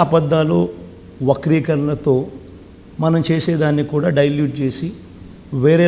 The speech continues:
రకంగా ట్విస్ట్ చేసి రాసేవాళ్ళు వీళ్ళు. So, ఇటువంటి నెగటివ్ మీడియాతో యుద్ధం చేస్తూ ఉన్నప్పటికీ కూడా, జరుగుతూ ఉన్న అభివృద్ధి అయితే ప్రతి చోట కనిపిస్తూనే ఉంటుంది. అయితే నేను ఒకటి చెప్తాను,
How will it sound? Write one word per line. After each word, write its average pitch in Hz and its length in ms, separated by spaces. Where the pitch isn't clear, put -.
రకంగా 151 340
ట్విస్ట్ 135 240
చేసి 135 260
రాసేవాళ్ళు 117 580
వీళ్ళు. 85 180
So, - 80
ఇటువంటి 190 300
నెగటివ్ 147 360
మీడియాతో 190 420
యుద్ధం 147 220
చేస్తూ 160 320
ఉన్నప్పటికీ 139 540
కూడా, 135 220
జరుగుతూ 143 420
ఉన్న 190 200
అభివృద్ధి 170 360
అయితే 196 220
ప్రతి 170 240
చోట 180 160
కనిపిస్తూనే 214 560
ఉంటుంది. 82 300
అయితే - 200
నేను 196 140
ఒకటి 185 200
చెప్తాను, 160 440